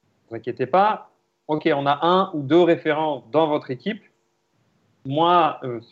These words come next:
voilà, après tout dépend si toi t'as carte blanche, tout dépend de ton, donc de, de, de la mise en place. Mais pour les suivis,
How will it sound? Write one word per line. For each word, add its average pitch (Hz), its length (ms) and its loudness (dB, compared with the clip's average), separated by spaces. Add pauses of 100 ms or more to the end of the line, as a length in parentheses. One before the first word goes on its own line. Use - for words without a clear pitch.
(120)
voilà, 131 260 2
après 160 260 -2
tout 147 80 -6
dépend 151 360 -2
si - 180 -20
toi 156 180 0
t'as 143 120 2
carte - 280 -4
blanche, 151 460 0
tout - 100 -20
dépend 139 260 0
de 135 60 -8
ton, 127 520 -6
donc 123 320 -8
de, 120 200 2
de, 120 220 -2
de 120 60 -6
la 123 80 2
mise 120 180 -6
en 120 100 2
place. 202 420 0 (560)
Mais 113 100 -6
pour 139 160 0
les 135 80 4
suivis, 170 580 -2